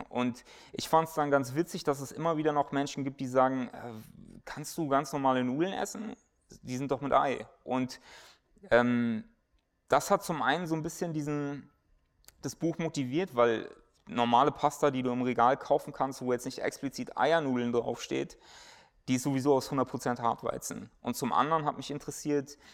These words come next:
oder fasziniert, als ich im Rahmen von Vegan for You so ein bisschen über,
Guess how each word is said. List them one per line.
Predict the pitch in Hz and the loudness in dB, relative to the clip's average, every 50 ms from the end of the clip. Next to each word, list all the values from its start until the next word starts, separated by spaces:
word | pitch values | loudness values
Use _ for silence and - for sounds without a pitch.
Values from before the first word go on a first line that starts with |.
| - _ - | -20 _ -4
oder | 120 117 123 | 0 2 2
fasziniert, | - - - 156 156 - - 160 151 147 147 147 143 135 - - - | 2 4 2 2 2 2 -2 -6 -4 -2 -2 -2 -2 -4 -6 -8 -4
als | - 123 127 127 - | -2 -2 -2 -2 -4
ich | - 135 | -6 -6
im | 131 131 | -4 0
Rahmen | 120 123 127 131 131 | 2 2 2 2 0
von | - 135 131 123 | -4 -4 -2 -2
Vegan | 127 123 123 120 123 | -2 0 0 0 -2
for | - - 123 | -2 -4 -6
You | 120 127 147 175 180 | -6 -4 -6 -8 -8
so | - 175 | -8 -10
ein | 160 | -8
bisschen | 151 151 - - 156 - | -8 -8 -8 -8 -10 -8
über, | - 139 131 131 127 127 127 | -4 0 2 2 4 2 0